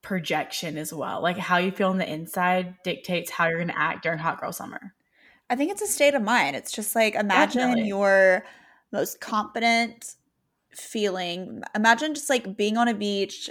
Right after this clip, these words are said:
Speaker 2: knowing you look fire, feeling amazing, you're tan, you're glowing, you're just about to have a really fucking awesome day. And that's Hot
Speaker 1: Yeah.
Speaker 2: Girl Summer.
Speaker 1: Yeah, and you envision that and make that your everyday. Like, whether you're
Speaker 2: Right.
Speaker 1: on a beach or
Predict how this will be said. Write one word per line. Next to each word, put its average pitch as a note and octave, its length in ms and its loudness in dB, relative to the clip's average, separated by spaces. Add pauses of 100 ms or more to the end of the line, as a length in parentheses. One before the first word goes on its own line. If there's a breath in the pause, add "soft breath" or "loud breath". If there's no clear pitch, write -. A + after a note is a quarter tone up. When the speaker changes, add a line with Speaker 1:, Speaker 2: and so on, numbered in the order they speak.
(140)
Speaker 2:
knowing G#3 420 0
you G3+ 80 0
look G3 220 2
fire, G3 600 6
feeling E3+ 480 -6
amazing, A3 680 2
you're F3+ 140 -8
tan, A3 720 2
you're A#2+ 120 -4
glowing, A3 760 4
you're E3 160 -4
just - 360 -12
about F3 300 2
to A#3 80 -8
have G#3+ 220 -4
a G3 60 -2
really F#3+ 320 -4
fucking G3+ 460 -8
awesome F3+ 360 -4
day. F3+ 520 0 (460)
And G#3+ 180 2
that's G#3 200 6
Hot G3 160 2
Speaker 1:
Yeah. F#3 40 -6
Speaker 2:
Girl F3+ 160 0
Summer. D3+ 420 -10 (520)
Speaker 1:
Yeah, G3 260 0
and F#3 160 -2
you G#3 80 0
envision F#3+ 360 -2
that G3 120 0
and F#3 100 -4
make E3+ 200 -4
that F3 180 -4
your E3+ 120 -2
everyday. - 600 -8 (180)
Like, F#3 160 -4
whether F3+ 200 2
you're F3+ 100 4
Speaker 2:
Right. - 80 4
Speaker 1:
on F3 160 0
a F#3 60 -2
beach F3 560 -8
or E3+ 380 0